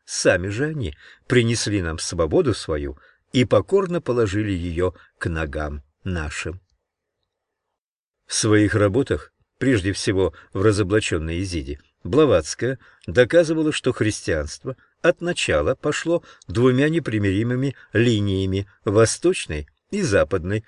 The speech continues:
Разделение это пошло от противостояния, с одной стороны, апостола Павла,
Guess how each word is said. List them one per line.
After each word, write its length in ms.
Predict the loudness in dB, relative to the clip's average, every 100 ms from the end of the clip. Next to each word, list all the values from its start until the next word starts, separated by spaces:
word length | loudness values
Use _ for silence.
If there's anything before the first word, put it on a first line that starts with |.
| _ _ _ 2
Разделение 760 | 4 4 2 -2 -2 -4 -4 -4
это 220 | -4 -4
пошло 420 | -4 -4 -4 -6 -8 _ _
от 240 | 2 2 -2
противостояния, 1040 | 0 2 4 2 -2 -2 0 2 2 0 -4
с 140 | -2
одной 260 | -4 -2 -6
стороны, 440 | -4 -4 -4 -6 -10 -20 _
апостола 680 | 2 2 2 -2 0 0 0
Павла, 500 | 4 2 4 0 -2